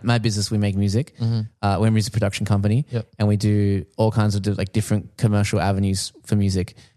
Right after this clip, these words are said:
Speaker 1: And I'm like, "I wanna get us into film." And then I,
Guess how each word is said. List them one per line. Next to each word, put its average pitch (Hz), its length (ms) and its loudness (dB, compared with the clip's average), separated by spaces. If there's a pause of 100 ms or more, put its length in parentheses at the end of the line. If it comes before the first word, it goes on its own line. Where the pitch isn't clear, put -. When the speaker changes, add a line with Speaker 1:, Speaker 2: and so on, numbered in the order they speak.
(140)
Speaker 1:
And 104 80 4
I'm 101 100 2
like, 98 240 0
"I 110 100 2
wanna 110 180 2
get 101 140 0
us 101 120 -2
into 95 140 -2
film." 98 460 0 (400)
And 104 160 2
then 101 460 0 (800)
I, - 100 -6